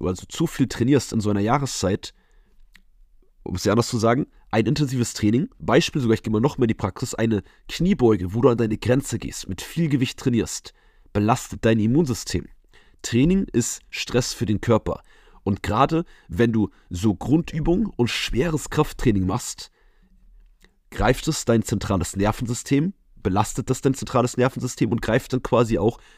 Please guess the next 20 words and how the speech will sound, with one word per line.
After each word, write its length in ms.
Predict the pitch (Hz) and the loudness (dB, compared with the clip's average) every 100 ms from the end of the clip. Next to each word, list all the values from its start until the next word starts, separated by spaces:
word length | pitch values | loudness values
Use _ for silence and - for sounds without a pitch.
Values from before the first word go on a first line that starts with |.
| - | -2
dein 160 | 107 | 0
Immunsystem 720 | 107 117 143 196 120 - 123 | 2 2 2 0 -2 -2 0
gewissermaßen 680 | 117 117 - 117 113 - 107 - _ _ | 0 -2 0 2 0 0 -6 -6 _ _
an. 240 | 120 113 - - _ | -2 -2 -4 -18 _
Vielleicht 280 | 107 131 | 0 2
kennst 260 | - 180 - | 4 2 2
du 40 | |
das 240 | 107 107 - - - | 0 0 -4 -18 -4
von 140 | 117 | 0
so 60 | 117 | 2
einer 200 | 107 104 | 2 2
richtig 320 | - 143 - | 0 -2 -2
anstrengenden 500 | 127 - 123 113 110 - - | -2 0 0 0 -2 -6 -14
Beintrainingseinheit 1080 | - 120 127 - 104 98 - 85 87 - - - | -2 0 2 0 0 0 -4 -4 -4 -8 -10 -2
oder 140 | 110 | -2
von 220 | - 113 | 0 0
einer 80 | 107 | 0
richtig 340 | 131 - 117 | -2 -2 -4
anstrengenden 440 | 101 110 - 104 - | -4 -4 -2 -4 -4
Cardioeinheit, 760 | - 110 123 95 82 85 - | -2 0 2 2 0 -4 -12